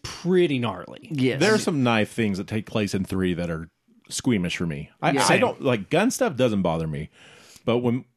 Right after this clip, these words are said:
Speaker 3: somebody gets stabbed in the eye, someone gets a knife shoved through their head or a sword sh-, through their head, like, that's the stuff that's, like,
Speaker 1: The pencil
Speaker 3: out
Speaker 1: kills
Speaker 3: for me.
Speaker 1: in two are really gross.
Speaker 2: Yeah.
Speaker 1: The
Speaker 3: The
Speaker 1: ear.
Speaker 3: book thing
Speaker 1: Whew.
Speaker 3: is grotesque.
Speaker 1: Yeah.
Speaker 3: It's so, I mean, not only just jamming it in the guy's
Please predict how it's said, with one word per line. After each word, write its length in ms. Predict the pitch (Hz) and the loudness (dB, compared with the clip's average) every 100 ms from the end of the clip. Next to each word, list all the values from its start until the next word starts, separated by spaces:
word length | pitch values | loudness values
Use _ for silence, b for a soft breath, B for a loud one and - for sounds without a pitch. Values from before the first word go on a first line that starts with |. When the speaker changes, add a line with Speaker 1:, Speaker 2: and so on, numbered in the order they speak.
| - | -18
Speaker 3:
somebody 260 | 120 160 156 | -6 -2 0
gets 120 | 131 | -2
stabbed 280 | - 135 127 | 2 2 4
in 60 | |
the 120 | 120 113 | 2 2
eye, 220 | 110 110 | 2 2
someone 220 | 135 135 | 0 0
gets 140 | 113 | 0
a 60 | 104 | 2
knife 180 | 101 95 | 2 0
shoved 280 | 117 87 - | 0 -2 -2
through 240 | 117 113 | 0 2
their 120 | 107 | 2
head 200 | 98 101 | 2 2
or 60 | 92 | 2
a 40 | |
sword 220 | 85 107 90 | 0 -2 -4
sh-, 80 | - | -2
through 140 | 120 | 0
their 80 | 104 | 2
head, 100 | 90 | 0
like, 160 | 90 - | -4 0
that's 240 | 143 - | 0 0
the 80 | 135 | -2
stuff 220 | - 87 | 0 0
that's, 200 | 92 - | 0 -2
like, 280 | 87 80 - - | -4 -6 -10 -8
Speaker 1:
The 140 | 160 | -6
pencil 320 | - 190 180 | -2 0 2
Speaker 3:
out 100 | 98 | 2
Speaker 1:
kills 260 | 90 151 139 | 2 2 2
Speaker 3:
for 40 | 127 | 2
me. 40 | |
Speaker 1:
in 60 | 117 | 0
two 380 | - 139 127 | 2 2 4
are 100 | 127 120 | 2 2
really 260 | 123 117 | 2 0
gross. 680 | 113 117 117 110 - - 151 | 0 2 2 0 -2 -4 -4
Speaker 2:
Yeah. 300 | 139 113 107 113 | -6 -6 -4 0
Speaker 1:
The 100 | 131 | 0
Speaker 3:
The 120 | 120 | 2
Speaker 1:
ear. 300 | 127 120 120 | 2 2 2
Speaker 3:
book 360 | 143 170 175 - - - | 4 4 2 -6 -10 -6
thing 640 | - 143 135 127 117 110 - - | 0 2 2 2 2 0 -8 -2
Speaker 1:
Whew. 180 | 139 - B B B _ _ | -2 -2 B B B _ _
Speaker 3:
is 120 | 120 98 | -4 0
grotesque. 580 | 104 98 78 - - - _ | -2 -2 -8 -10 -14 -18 _
Speaker 1:
Yeah. 240 | 135 117 - - | 0 0 -2 -4
Speaker 3:
It's 160 | 135 - | -4 -4
so, 300 | - 160 139 | 0 0 2
I 40 | 135 | 0
mean, 360 | 123 107 98 b b b b _ - | 2 2 0 b b b b _ -16
not 360 | 123 113 131 165 | -10 -2 2 2
only 160 | 170 | 2
just 220 | 120 92 | -2 -8
jamming 380 | 85 110 120 139 | -2 2 2 2
it 100 | 135 | 0
in 60 | 104 | 0
the 80 | 101 | 0
guy's 400 | 104 98 - | 0 0 -4